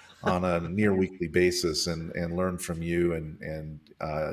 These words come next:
your vast wealth of knowledge and insights. And you're doing great work with so many people all around the world. So if people want to learn more about what you can do for them, Spencer,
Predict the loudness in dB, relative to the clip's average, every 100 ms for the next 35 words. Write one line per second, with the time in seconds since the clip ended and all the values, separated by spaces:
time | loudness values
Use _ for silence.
0 | -4 0 2 2 0 2 2 2 -4 -2
1 | -2 -2 -4 -6 -2 0 0 0 -2 -4
2 | -8 -10 -20 -20 6 8 10 8 10 8
3 | 8 8 6 6 2 4 0 0 0 6
4 | 8 8 6 4 0 2 4 4 2 4
5 | 4 4 0 6 6 8 6 4 2 6
6 | 8 8 8 6 4 2 6 6 8 6
7 | 6 6 6 8 6 6 2 2 2 -2